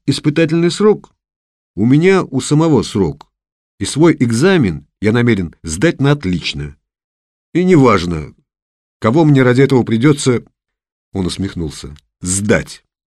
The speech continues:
Причину я уже назвал. Мне надо быть внутри системы.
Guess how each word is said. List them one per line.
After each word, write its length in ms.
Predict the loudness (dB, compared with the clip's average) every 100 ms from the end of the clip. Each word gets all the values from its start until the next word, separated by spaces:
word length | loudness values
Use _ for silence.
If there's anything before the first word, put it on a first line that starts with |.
| _ _ _ _ _ _
Причину 360 | -2 -2 0 2
я 140 | 4
уже 160 | 4 4
назвал. 640 | 4 2 0 -4 -8 _ _ _ _ _ _
Мне 320 | -8 -2 2
надо 300 | 2 2 2
быть 420 | 0 2 2 0 -2
внутри 440 | -4 -2 0 -2
системы. 720 | -2 -6 -6 -6 -4 -6 -12